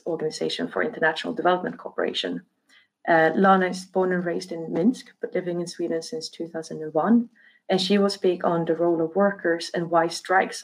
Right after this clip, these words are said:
are important in this Belarusian context. And then we will have Åsa Olsson,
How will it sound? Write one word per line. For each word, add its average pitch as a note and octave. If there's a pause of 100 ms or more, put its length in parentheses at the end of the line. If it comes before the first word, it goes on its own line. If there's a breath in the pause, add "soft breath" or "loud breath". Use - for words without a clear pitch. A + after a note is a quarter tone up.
are E3+
important - (120)
in D#3+
this - (180)
Belarusian D#3
context. - (1040)
And F#3+
then A3
we A3+
will F3+
have E3+ (100)
Åsa F3
Olsson, A3+